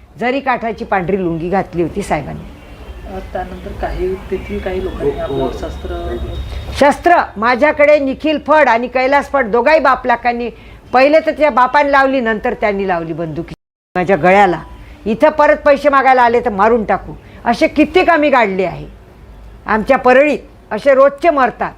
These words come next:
Speaker 2: असं कोण म्हणालं आणि ते कोण?
Speaker 1: तिघं साहेबांसमोर दोघं बापलेकं बोलले ना ते.
Speaker 2: कोण?
Speaker 1: निखिल फड, कैलास फड.
Speaker 2: त्यानंतर आपण मुख्यमंत्री आपल्या नागपूरचे आहे, त्यानंतर मुख्यमंत्री
Speaker 1: हां, मुख्यमंत्री मला जरांगे पाटलांनी प्रश्न केला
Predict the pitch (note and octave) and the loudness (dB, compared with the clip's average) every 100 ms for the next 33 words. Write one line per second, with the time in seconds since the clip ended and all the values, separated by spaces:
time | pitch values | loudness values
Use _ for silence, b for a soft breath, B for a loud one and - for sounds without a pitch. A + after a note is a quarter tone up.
0 | - _ - - _ - F#3+ - G3+ G#3+ | -18 _ -20 -20 _ -20 -20 -20 -18 -14
1 | G3+ F#3+ F#3+ G3+ G3 G3 - - D4 D4+ | -12 -12 -10 -10 -8 -8 -8 0 2 6
2 | F4+ - - - - B3+ C4+ E4+ F4 E4 | 4 2 -4 -20 -10 -4 0 0 0 0
3 | D#4+ D4+ C#4+ C#4 C#4+ B3 A#3+ A#3+ A3 A#3 | 0 2 2 2 2 0 -6 -6 -6 -2
4 | C#4+ B3+ D3+ B2+ - - - - A3 G#3+ | -2 -2 -8 -18 -20 -20 -20 -18 -16 -16
5 | - - - - - G#3 C#4+ C#4+ F4+ E4+ | -16 -18 -18 -18 -4 2 4 6 4 4
6 | C#4+ E4 D#4+ C4 B3 B3+ B3 - F#3+ - | 4 2 4 4 4 4 2 -2 -6 -6
7 | - - - - - - - - F#3+ G3 | -10 -20 -20 -20 -20 -20 -20 -16 -14 -12
8 | G3 G3+ G#3 G#3 G3+ G3+ G3+ - - G#3+ | -12 -12 -12 -12 -10 -10 -12 -12 -12 -10
9 | F#3 - F#3 F#3 F#3 F#3+ F#3+ E3+ F#3 F3 | -8 -8 -8 -8 -8 -4 -4 -4 -4 -6
10 | D3 F3+ F3 - E3+ E3 - E3+ - F3 | -6 -10 -10 -10 -8 -8 -8 -10 -12 -12
11 | E3+ F3 F3+ - - - - - D#4 D#4+ | -12 -12 -12 -10 -10 -10 -6 0 4 4
12 | A3 F3+ A#3+ A#3+ - E4+ E4+ D#4+ C#4+ D#4 | 4 2 0 -2 0 0 2 0 -2 -2
13 | D#4 C#4 C#4 C#4 A3+ B3 B3+ B3+ C#4 B3+ | -2 0 2 2 2 2 2 0 0 0
14 | A#3+ B3 C4 D4 E4+ E4+ D4 - C#4 B3 | -2 -2 0 0 2 2 2 0 -2 0
15 | G#3+ F3 | 2 0